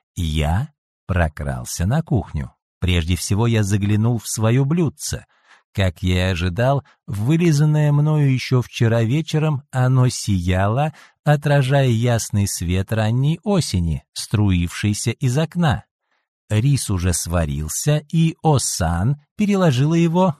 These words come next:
в деревянную кадушку. Теперь она что-то помешивала в кастрюле, стоявшей на жаровне. На стенках кастрюли засохли белые полосы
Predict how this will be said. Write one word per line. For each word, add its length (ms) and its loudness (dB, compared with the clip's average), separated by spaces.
в 120 -6
деревянную 800 0
кадушку. 640 -6
Теперь 520 0
она 180 0
что-то 400 -2
помешивала 920 0
в 100 -16
кастрюле, 800 0
стоявшей 840 -2
на 180 2
жаровне. 760 0
На 260 0
стенках 720 -2
кастрюли 720 0
засохли 720 0
белые 520 0
полосы 720 -2